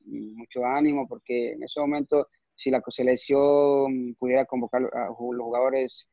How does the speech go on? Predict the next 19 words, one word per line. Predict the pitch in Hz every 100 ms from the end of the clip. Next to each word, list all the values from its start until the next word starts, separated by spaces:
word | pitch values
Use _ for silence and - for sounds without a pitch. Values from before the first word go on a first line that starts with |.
| _
si, | - - 123
si | -
él | 127
no | 135
está | 131 135 135 123
anima-, | 127 135 131 127 127
an-, | 123 120 -
an-, | 127 127 131 - -
eh, | 131 123 123 120 123 -
animado, | 127 123 123 127 135 143 143 139
no | 131
está | 127 131
contento, | 120 131 117 143 143 269
no | 247
está | 131 123
feliz, | 127 135
no | 135
está | 131
tranquilo, | - 131 143 139